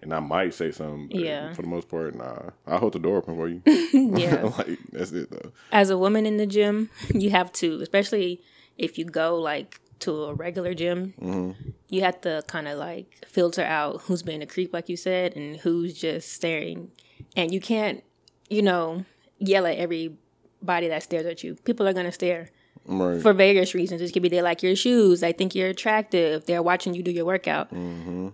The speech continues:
Speaker 2: If you get upset that at every guy, at every person who stares at you, you're not gonna have a good time at the gym.
Speaker 1: Right.
Speaker 2: You gotta zone out, do your workout, and go.
Speaker 1: At this point, you need to do it, like,
Speaker 2: Yeah.
Speaker 1: at home gym.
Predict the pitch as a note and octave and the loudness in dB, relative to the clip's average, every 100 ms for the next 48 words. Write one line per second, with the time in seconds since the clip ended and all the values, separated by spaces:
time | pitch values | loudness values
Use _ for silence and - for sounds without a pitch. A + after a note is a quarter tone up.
0 | - - F#3 - G3+ G#3+ G3+ - - F#3+ | -14 -6 -4 -2 2 2 2 -4 -4 -4
1 | - F3 F3 E3+ B3 - _ _ _ _ | -2 -4 -2 -4 -6 -12 _ _ _ _
2 | G3+ G3 G3 G3+ F#3 F#3 - _ F#3+ G3 | -2 2 2 4 4 2 -4 _ 2 4
3 | G3+ G3+ G3+ G3 F#3 D#3+ F3 F3 E3+ F3+ | 4 4 2 2 -2 0 0 0 -2 -4
4 | E3+ D#3 D#3+ E3 F3 D#3+ E3 D3+ F3 E3+ | -2 -4 -6 -6 -6 -8 -8 -10 -10 -10
5 | F3 - F3 - - C#2 - G3+ G3+ F3+ | -10 -10 -14 -8 -4 -4 -4 -2 0 0
6 | F3+ F3 F3 F3 E3 - _ _ _ _ | 0 0 0 0 -2 -6 _ _ _ _
7 | _ - F3+ F3+ E3+ E3+ D#3 D3+ D3+ D3+ | _ -2 2 2 2 0 -2 -4 -4 -6
8 | D#3 - E3 - _ _ - D#2+ - F#2 | -6 -6 -10 -14 _ _ -10 -8 -4 -6
9 | - E2+ F2 D#2 E2 D#2 D#2 D2 D2+ - | -2 0 0 -2 -2 -4 -2 -2 0 4
10 | - F3 E3+ E3+ D3+ - | 4 4 2 0 -4 -6